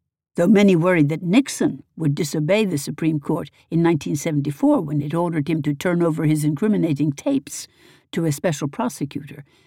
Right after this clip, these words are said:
Nixon famously acquiesced. Would Trump? We can imagine that he didn't want to. We can imagine him ranting deliriously after Robart issued his decision.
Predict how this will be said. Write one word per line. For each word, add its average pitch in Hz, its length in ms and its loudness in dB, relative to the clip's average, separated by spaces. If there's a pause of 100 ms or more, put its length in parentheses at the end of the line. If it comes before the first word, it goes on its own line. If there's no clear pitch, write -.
(200)
Nixon 277 480 6
famously 185 760 0
acquiesced. - 840 -2 (500)
Would 233 440 4 (140)
Trump? - 360 -2 (1160)
We 302 80 6
can 285 140 8
imagine 262 440 10
that 247 140 8
he 240 120 4
didn't 208 340 0
want 320 300 -2
to. 180 400 -8 (340)
We 220 140 4
can 214 160 4
imagine 196 440 4
him 180 180 0 (200)
ranting 254 480 8
deliriously 220 920 2
after 196 360 0
Robart 170 560 2
issued 185 320 -4
his 190 200 0
decision. - 580 -4